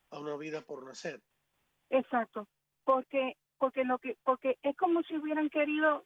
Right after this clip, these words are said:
Speaker 2: comenzar ahí. Es como si, que es como si la,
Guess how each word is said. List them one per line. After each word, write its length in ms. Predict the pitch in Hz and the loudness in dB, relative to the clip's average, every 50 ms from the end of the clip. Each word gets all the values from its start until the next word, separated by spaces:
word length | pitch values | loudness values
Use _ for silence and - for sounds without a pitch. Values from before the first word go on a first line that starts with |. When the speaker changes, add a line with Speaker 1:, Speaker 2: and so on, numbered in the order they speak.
| _ _ _ | _ _ _
Speaker 2:
comenzar 720 | - 277 262 247 254 240 233 - - 269 262 254 254 254 | 0 0 2 2 -2 -4 -4 0 4 4 4 4 4 2
ahí. 200 | 240 202 165 - _ _ _ _ _ _ _ _ _ _ _ _ _ _ _ _ _ _ _ _ _ _ _ _ _ _ _ _ _ _ _ _ _ _ _ _ | 0 -2 -2 -10 _ _ _ _ _ _ _ _ _ _ _ _ _ _ _ _ _ _ _ _ _ _ _ _ _ _ _ _ _ _ _ _ _ _ _ _
Es 120 | 269 262 | -2 2
como 240 | - 320 302 302 294 | 2 2 2 2 0
si, 260 | - - 294 277 247 - _ | -2 -4 -6 -6 -6 -6 _
que 100 | 262 254 | -2 -2
es 60 | 262 | 0
como 320 | - 320 302 294 294 285 269 | 0 0 2 2 0 0 -2
si 220 | - 294 285 269 | -2 -4 -4 0
la, 380 | 254 254 254 247 240 240 226 | 2 2 2 2 0 -2 -4